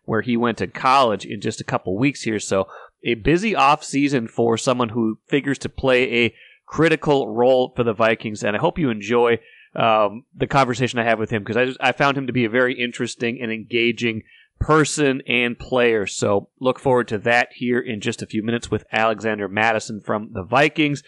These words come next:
Have a Bally Sports North and Twins point that I need to make at the end of the show, something maybe I didn't articulate quite well enough in a post I wrote a couple days ago, so I'll get to that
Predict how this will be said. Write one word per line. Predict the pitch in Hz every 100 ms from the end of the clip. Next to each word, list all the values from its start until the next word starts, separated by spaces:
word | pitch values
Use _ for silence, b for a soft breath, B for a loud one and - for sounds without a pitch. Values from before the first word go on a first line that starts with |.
| B B B -
Have | 120
a | 110
Bally | - 127 165 185
Sports | - 170 160 143
North | - 131 139 135 -
and | 127 120
Twins | - 139 135 135 131
point | - 135 120 110
that | 113
I |
need | 113
to | 113
make | 110 110
at | 113
the | -
end | 127 127
of | 123
the | 113
show, | - 113
something | 110 117 110
maybe | 117 110
I |
didn't | 120 117 127
articulate | 113 - 170 - 151 143 147 - B B -
quite | - - 131 131 -
well | 139 104 117 123 131
enough | 127 113 120 120 -
in | 143 117
a | 104
post | - 127 123 110
I |
wrote | 113 113
a | 110
couple | - 139
days | 113 135 143
ago, | 127 123 127
so | 120 117
I'll | 107
get | 101 113
to | -
that | - 117 127